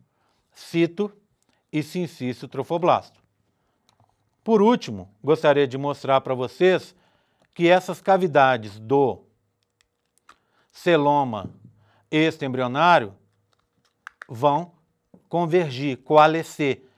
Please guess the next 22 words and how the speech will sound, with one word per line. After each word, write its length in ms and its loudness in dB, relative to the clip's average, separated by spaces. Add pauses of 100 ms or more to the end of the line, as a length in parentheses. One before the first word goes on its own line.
(200)
e 100 -6
formar 680 -2
um 160 -8
celoma 580 -2
extraembrionário 680 -2
único. 440 -6 (540)
Assim, 420 0
nós 200 -4
vamos 280 -6
ter, 360 -2 (1120)
de, 340 -12
da 140 0
parte 280 2
de 60 -8
fora 300 0
para 120 -6
a 20 -4
parte 360 -4
de 140 -6
dentro, 500 -6 (1080)
sincício 600 -6
trofoblasto, 840 0